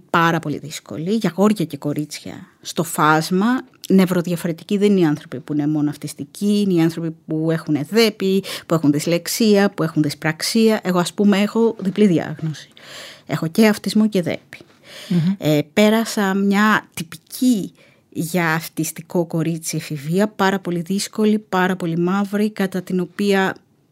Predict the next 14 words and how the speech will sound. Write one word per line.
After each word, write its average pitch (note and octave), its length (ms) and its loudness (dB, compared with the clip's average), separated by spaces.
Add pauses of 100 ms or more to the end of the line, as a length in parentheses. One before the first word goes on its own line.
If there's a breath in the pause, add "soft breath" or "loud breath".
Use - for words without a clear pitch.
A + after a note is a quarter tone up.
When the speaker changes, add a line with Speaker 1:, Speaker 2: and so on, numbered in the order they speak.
(420)
Speaker 1:
είχα - 260 -12 (140)
πάρα G3+ 360 2
πολύ F3 240 -6
συχνά E3+ 360 -4
αυτοκτονικό E3 540 -4
αηδιασμό, E3 840 0
είναι F3 160 -4
πολύ D#3 180 -6
χαρακτηριστικό E3 920 -6
Speaker 2:
Τι G3 60 -6
Speaker 1:
για G#3+ 180 -2
τους D#3+ 80 2
Speaker 2:
λες; D3+ 100 0
Speaker 1:
νευροδιαφορετικούς. D#3 1040 -2